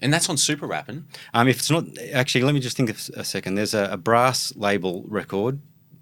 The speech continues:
Speaker 2: in nineteen seventy-nine, um, and it's called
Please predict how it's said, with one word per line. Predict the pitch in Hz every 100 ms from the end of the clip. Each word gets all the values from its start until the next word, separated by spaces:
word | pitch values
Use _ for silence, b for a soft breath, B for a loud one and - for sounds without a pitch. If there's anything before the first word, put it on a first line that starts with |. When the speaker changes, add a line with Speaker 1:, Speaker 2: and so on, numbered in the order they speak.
| _
Speaker 2:
in | - 90
nineteen | 104 113 113
seventy-nine, | - 101 98 92 90 85 101 123 - - b b b b b _
um, | - 95 95 92 92 - _ - -
and | 90 90
it's | 117
called | - 104 104 92